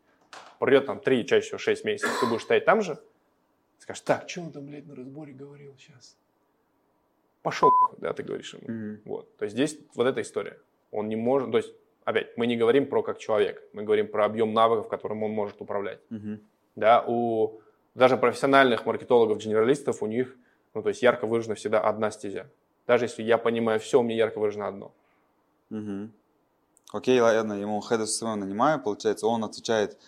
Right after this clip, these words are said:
Speaker 2: только за продакшн и за творчество, за что-то придумать,
Speaker 1: Вот
Speaker 2: короче,
Speaker 1: это вот head of
Speaker 2: интересное.
Speaker 1: S M M у тебя только.
Speaker 2: Да.
Speaker 1: Вот это head of, ну, то есть это перформеры.
Speaker 2: Да.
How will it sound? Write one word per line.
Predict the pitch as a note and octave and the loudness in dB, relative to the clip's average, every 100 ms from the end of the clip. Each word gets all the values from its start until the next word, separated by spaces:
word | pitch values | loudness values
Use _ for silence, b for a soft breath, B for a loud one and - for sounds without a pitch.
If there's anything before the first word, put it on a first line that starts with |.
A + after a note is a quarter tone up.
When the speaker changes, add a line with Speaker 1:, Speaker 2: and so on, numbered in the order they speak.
| b _ | b _
Speaker 2:
только | A2+ A2+ | -4 -2
за | G2 F2+ G2+ G2 G2 F#2 F#2 - | -2 2 2 4 2 0 -4 -4
продакшн | G2+ C3 D#3+ - B2+ | 4 6 4 0 -4
и | B2 | -4
за | A2+ A2 | -2 -2
творчество, | A2+ C3 - G#2 | 0 0 -2 -4
за | F#2+ G2 F2+ | 0 -2 -2
что-то | - - G#2+ | -10 -6 -6
придумать, | - G2 A2+ A2 | -6 -6 -4 -4
Speaker 1:
Вот | A#2 | 0
Speaker 2:
короче, | G#2+ | 2
Speaker 1:
это | C#3 | 6
вот | D#3 G#2+ | 6 6
head | - | 4
of | B2+ | 6
Speaker 2:
интересное. | B2 | 4
Speaker 1:
S | - | 4
M | C3+ | 2
M | A#2 | 2
у | G#2+ | 0
тебя | - G2+ | -4 -4
только. | G2 G2 A2 A2+ | -4 -8 -16 -18
Speaker 2:
Да. | - F#2 | -8 -4
Speaker 1:
Вот | G#2+ | -2
это | B2 | 0
head | - B2+ | 0 0
of, | A#2 - | 0 -2
ну, | A2 | -6
то | G2+ | -8
есть | G2 | -4
это | A2 A#2 | -2 -2
перформеры. | A2+ - B2+ A2 F#2+ - | -4 0 0 0 -6 -8
Speaker 2:
Да. | G2 F#2 | -8 -8